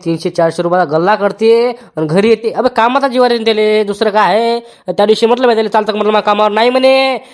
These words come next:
"आपण येत नाही," म्हणे, "आपलं हेच काम भलं," म्हणे बुवा. मी म्हटलं, "कोणतं काम? मी नाही सांगत," म्हणे. अबे, ते मंदिरावर जाते, लोकांचे पैसे डुबवते. अबे, ते जीव काढा माणूस आहे. मस्त त्याला काम सापडलं आता त्याले. मस्त ते भीक मागून पैसा कमावते. हे लोक म्हणजे, म्हणजे ब-, ब-, पैसे,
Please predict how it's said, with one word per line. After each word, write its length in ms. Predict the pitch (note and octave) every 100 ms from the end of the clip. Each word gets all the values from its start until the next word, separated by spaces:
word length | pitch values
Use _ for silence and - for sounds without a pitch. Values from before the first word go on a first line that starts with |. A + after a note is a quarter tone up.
| -
"आपण 240 | F#3 A#3+
येत 80 | A#3+ A#3+
नाही," 100 | C4
म्हणे, 380 | B3+ B3+ B3+ A3+ - -
"आपलं 240 | F#3+ A#3
हेच 160 | G#3+ A#3
काम 220 | A#3 A#3+
भलं," 160 | G#3+ A#3
म्हणे 180 | A#3
बुवा. 180 | A#3 A#3
मी 60 | G#3+
म्हटलं, 160 | A3
"कोणतं 240 | G#3+ A#3 A#3
काम? 260 | B3+ C#4
मी 100 | A#3
नाही 120 | A#3+ A#3+
सांगत," 240 | A#3 A#3
म्हणे. 300 | A#3 A#3 A3 - - _
अबे, 400 | D3 D3+ E3+ F3+
ते 100 | F#3
मंदिरावर 480 | F3+ D3+ D3+ E3+ F3
जाते, 600 | D#3 D3+ F3+ F#3+ G3+ G3+
लोकांचे 280 | F3 E3+ G3
पैसे 300 | F#3 F3+ B3+
डुबवते. 720 | A#3 G3+ F#3+ G3 F#3+ G3 G#3+ A3 B3 G#3+
अबे, 180 | G3+ A#3+
ते 120 | B3
जीव 200 | D#3 G3
काढा 240 | C4 B3
माणूस 300 | G#3+ A#3+ A3+
आहे. 280 | B3+ D#4 C#4 - - A#3
मस्त 280 | A3 A#3+ A#3+
त्याला 160 | B3
काम 160 | A#3+ B3
सापडलं 340 | B3 A#3+ C4
आता 120 | C4 C4
त्याले. 340 | C4 C#4+ C4+ G#3+ - _ -
मस्त 280 | A3+ A#3+ A#3+
ते 160 | B3 C4+
भीक 200 | F#3+ G#3
मागून 180 | C4 C4
पैसा 300 | C4 B3+ B3+
कमावते. 500 | C4 B3+ B3+ - - - - - _ D#3
हे 60 |
लोक 120 | F3+
म्हणजे, 260 | F3+ F3 F3
म्हणजे 200 | E3 F#3
ब-, 260 | D3+ D#3 C#3+
ब-, 160 | D3 C#3+
पैसे, 260 | G3+ C4+